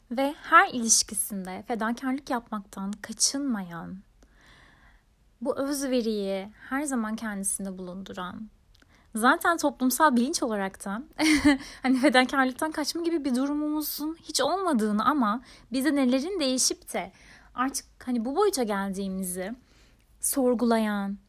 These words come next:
ve bunu değiştirmek için elinden gelen her şeyi yapan ve karşısındaki insana kendi kadar değerli olduğunu hissettiren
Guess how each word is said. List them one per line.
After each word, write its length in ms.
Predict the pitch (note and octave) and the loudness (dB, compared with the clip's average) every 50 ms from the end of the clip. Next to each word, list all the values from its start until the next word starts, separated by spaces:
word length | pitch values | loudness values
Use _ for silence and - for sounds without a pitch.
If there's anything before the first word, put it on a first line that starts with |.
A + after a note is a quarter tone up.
| - | -2
ve 120 | B3+ B3 A3+ | 0 0 2
bunu 140 | C4 C4+ B3+ | 2 2 2
değiştirmek 640 | B3 A#3+ A#3 A3+ - - - A#3 A3+ B3+ C#4 - | 2 2 0 0 -2 -4 -2 -2 0 -2 -2 -4
için 400 | C4+ - - - G3 F#3 F#3+ G#3+ - - | -4 -4 -4 -4 -4 -8 -10 -8 -6 -4
elinden 380 | G#3+ G#3 G#3+ G#3+ A3+ A#3+ A#3+ | -2 -2 -2 -2 -2 -2 -2
gelen 200 | A3+ G#3 G#3 A3 | -2 -2 -4 -6
her 300 | A3 G#3+ A3+ A#3 A#3+ C4+ | -6 -6 -4 -4 -2 -2
şeyi 340 | C#4+ - - A#3+ A3 F#3+ F3+ | -2 -2 -2 -2 -4 -6 -6
yapan 400 | F3+ F3+ - - F3 E3+ F3+ F#3 - _ _ _ _ _ _ _ - - _ _ - - - - - _ _ _ _ _ - | -10 -12 -10 -12 -10 -10 -10 -12 -16 _ _ _ _ _ _ _ -20 -20 _ _ -20 -20 -20 -20 -20 _ _ _ _ _ -2
ve 200 | B3 C4 C#4+ C#4 | -2 -2 -2 -4
karşısındaki 1000 | - C#4+ C4+ B3+ B3 - C4 - - C4 B3+ B3 B3 B3 B3 - - C#4+ C#4+ C#4 - _ | -4 -2 0 0 0 0 0 0 0 2 2 0 0 -2 -4 -6 -8 -8 -8 -8 -8 _
insana 580 | A3+ A3 A3 A3 A#3 A#3 G#3+ G3+ G3 G3 G3 A3 _ _ _ _ _ _ | -2 -2 -2 -2 -2 -4 -4 -4 -4 -6 -8 -10 _ _ _ _ _ _
kendi 500 | - B3 A3+ A3+ A3+ A3+ A3+ A#3+ A#3+ - | 0 2 2 4 4 2 0 -2 -6 -8
kadar 600 | - - A#3 F#3+ G3 F3+ F#3 G3+ - - - - - _ G3+ | -4 -4 -2 -2 -2 -4 -4 -4 -4 -4 -4 -4 -6 _ -4
değerli 380 | A3 G#3+ G#3 G#3 G#3+ G#3+ B3 | -2 -2 0 -2 -2 -2 -2
olduğunu 460 | A#3+ B3 A#3+ A3 G3+ F#3+ G#3 G3 G3 | -2 0 0 -2 -2 -2 -4 -4 -4
hissettiren 840 | G3+ G3 A3+ G3+ - - G#3 G3 - - - G3+ G3 F#3 G3 A3 | -4 -4 -4 -4 -4 -4 -6 -6 -6 -6 -4 -4 -4 -4 -4 -6